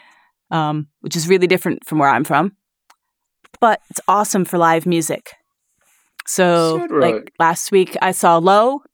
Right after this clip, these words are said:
Speaker 1: in concert, and, um, now I can't even remember who I saw on Monday.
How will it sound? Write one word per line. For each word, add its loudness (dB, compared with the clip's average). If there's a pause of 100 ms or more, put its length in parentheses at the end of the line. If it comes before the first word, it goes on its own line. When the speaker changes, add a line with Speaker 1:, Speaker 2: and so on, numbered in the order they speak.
(380)
Speaker 1:
in -6
concert, 0 (120)
and, 2 (120)
um, -2 (1400)
now -2
I -4
can't -8
even -2
remember -2
who -2
I 0
saw -2
on -2
Monday. -2